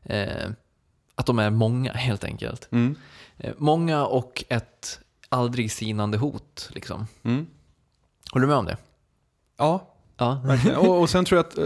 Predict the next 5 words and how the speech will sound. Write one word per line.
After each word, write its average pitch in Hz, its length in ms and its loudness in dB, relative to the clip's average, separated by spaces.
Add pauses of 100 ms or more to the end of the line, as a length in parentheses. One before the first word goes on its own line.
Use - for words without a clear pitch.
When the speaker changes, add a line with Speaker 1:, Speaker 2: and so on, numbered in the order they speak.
Speaker 1:
eh, 147 240 0 (400)
man, 160 340 2 (640)
ja, 165 360 0 (240)
jo, 156 160 0
precis. - 520 -12